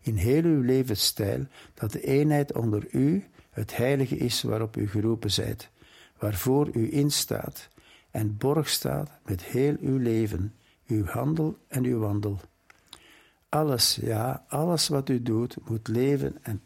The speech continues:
putten uit die eenheid die de band is van de ware liefde,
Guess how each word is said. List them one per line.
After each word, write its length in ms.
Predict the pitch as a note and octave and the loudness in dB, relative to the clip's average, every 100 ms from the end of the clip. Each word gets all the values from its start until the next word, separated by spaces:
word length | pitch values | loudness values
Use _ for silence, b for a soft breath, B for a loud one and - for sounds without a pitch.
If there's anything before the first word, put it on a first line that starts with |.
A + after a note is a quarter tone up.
| _ | _
putten 340 | F3 F3 D3 | 0 0 -2
uit 220 | - A2+ A2 | -2 -4 -4
die 280 | - D3+ D#3 | 0 0 0
eenheid 760 | - C3 D3+ A#2 G2+ A2 - B B B - | 0 2 2 2 0 -2 -6 B B B -6
die 140 | B2 | -2
de 120 | A#2 | 0
band 320 | G2+ B2+ E3+ | 0 0 0
is 140 | D#3+ D3 | 0 0
van 180 | - G#2+ | 0 -2
de 120 | G#2+ | -2
ware 380 | A2 C3 C3 A2 | 0 0 0 0
liefde, 460 | C3 E3 - F#2+ | 0 0 -2 -6